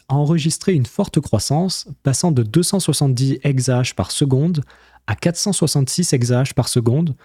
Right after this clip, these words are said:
ce qui représente une augmentation de soixante-douze pour cent sur l'année.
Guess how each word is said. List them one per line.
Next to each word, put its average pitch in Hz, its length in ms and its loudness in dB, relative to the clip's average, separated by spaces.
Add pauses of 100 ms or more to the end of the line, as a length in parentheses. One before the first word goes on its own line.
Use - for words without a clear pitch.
(180)
ce - 140 -4
qui 131 140 0
représente 156 480 0
une 135 80 4
augmentation 131 560 2
de 127 120 2
soixante-douze 147 760 0
pour - 160 -2
cent 160 160 0
sur 131 180 -2
l'année. 110 320 0